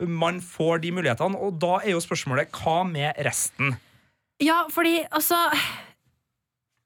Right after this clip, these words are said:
Speaker 2: Silmarillion, ikke sant? Det er jo mytologien rundt dette universet som Tolkien har skapt. Det er historien, det ligger i,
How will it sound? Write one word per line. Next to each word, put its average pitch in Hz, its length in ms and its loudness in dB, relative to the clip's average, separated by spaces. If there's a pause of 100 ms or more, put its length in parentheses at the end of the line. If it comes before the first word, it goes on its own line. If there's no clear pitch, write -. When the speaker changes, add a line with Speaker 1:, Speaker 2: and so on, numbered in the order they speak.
(100)
Speaker 2:
Silmarillion, 190 920 2
ikke - 140 -6
sant? 214 460 0
Det 233 280 2
er 185 400 2
jo 269 240 4 (600)
mytologien 226 1200 4 (300)
rundt 208 540 6 (100)
dette 202 420 0
universet 202 680 2
som 220 240 4
Tolkien 175 480 0
har 180 160 0
skapt. - 340 -4
Det 196 160 2
er 220 320 4
historien, 196 640 2
det 254 140 4
ligger 233 500 2
i, 285 60 4